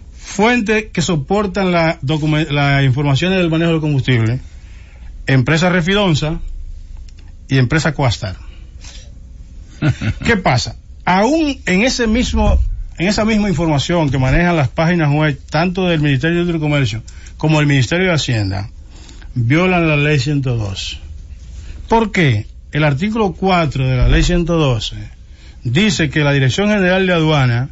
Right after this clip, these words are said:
Speaker 1: es la encargada de fiscalizar los
Speaker 2: Claro.
Speaker 1: volúmenes de combustible.
Speaker 2: Claro.
Speaker 1: Entonces, eso manda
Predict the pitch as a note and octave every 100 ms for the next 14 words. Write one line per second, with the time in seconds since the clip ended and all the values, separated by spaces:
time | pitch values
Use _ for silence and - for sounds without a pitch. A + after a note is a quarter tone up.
0 | - - - C#3 F#3 G3+ F3 F3 F3 F3
1 | C#3 D#3+ D#3 C#3+ - D#3+ D#3 D3 - D#3
2 | D#3+ A3 A#3+ G3 D#3+ C#3 C3 B2 A2+ -
3 | F#2+ F#2 D#2 C#2 F2+ D3+ - - - -
4 | F#3 A#2 - - - - - - - -
5 | D3 D#3 G#3+ G3 G#3+ G#3+ G3 E3+